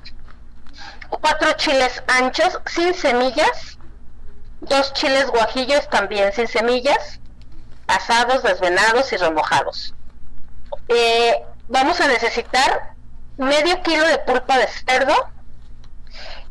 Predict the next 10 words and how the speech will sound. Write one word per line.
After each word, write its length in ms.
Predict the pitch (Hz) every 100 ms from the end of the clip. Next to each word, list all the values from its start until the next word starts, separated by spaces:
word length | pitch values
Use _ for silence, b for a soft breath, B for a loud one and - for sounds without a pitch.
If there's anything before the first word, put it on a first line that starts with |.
| -
medio 360 | 240 254 277 269 - - -
kilo 160 | - 247
de 100 | 220
espinazo 680 | - - 208 226 269 - 392 508 - - -
y 100 | 220
medio 340 | 214 202 214
kilo 240 | 226 202 196
de 120 | 196
pierna. 680 | - 247 254 220 233 214 - - - - - - - - - - - -
Pueden 220 | 359